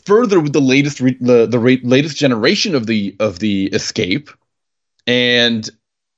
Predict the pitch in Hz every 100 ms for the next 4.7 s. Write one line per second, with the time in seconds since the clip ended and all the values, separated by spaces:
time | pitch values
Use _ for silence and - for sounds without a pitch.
0 | _ _ 123 135 139 143 139 131 127 131
1 | 127 123 120 110 - _ _ 208 247 320
2 | 208 185 151 135 139 160 139 139 156 120
3 | 123 117 107 107 - - - 123 117 120
4 | 110 98 110 104 98 92